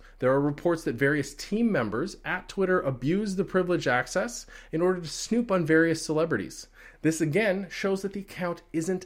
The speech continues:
actually yours. Now, that's not actually necessarily a bad thing. You just need to be aware of it.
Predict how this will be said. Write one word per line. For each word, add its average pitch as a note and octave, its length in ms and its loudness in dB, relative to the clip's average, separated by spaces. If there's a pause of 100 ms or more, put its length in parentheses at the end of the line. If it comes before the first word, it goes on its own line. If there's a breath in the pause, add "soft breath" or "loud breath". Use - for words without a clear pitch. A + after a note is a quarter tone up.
actually D#3 440 -4
yours. - 540 -4 (760 soft breath)
Now, F#3+ 80 0
that's G#3+ 380 -2
not G#3+ 240 -2
actually F#3+ 400 -2
necessarily D#3 600 0
a C3+ 60 2
bad C3 320 0
thing. D#2+ 140 -8
You G#2 80 -4
just C3 140 -6
need D3+ 100 2
to C#3+ 60 4
be C3+ 100 0
aware G#2+ 300 2
of C2 100 -10
it. C2 100 -14